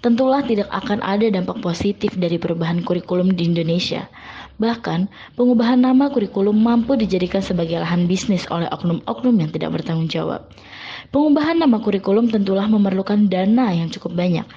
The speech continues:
Apabila dilihat dari sudut pandang ekonomi, alangkah baiknya jika dana tersebut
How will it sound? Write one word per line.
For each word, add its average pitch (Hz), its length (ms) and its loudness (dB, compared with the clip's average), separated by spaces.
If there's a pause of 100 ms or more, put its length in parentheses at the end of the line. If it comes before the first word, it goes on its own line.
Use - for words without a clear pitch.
(360)
Apabila 233 560 2
dilihat 180 480 0
dari 175 160 -2
sudut 175 240 -4
pandang 180 400 0
ekonomi, 202 640 2 (400)
alangkah 240 480 0
baiknya 233 560 2 (240)
jika 294 400 -2
dana 190 240 0
tersebut 185 640 -2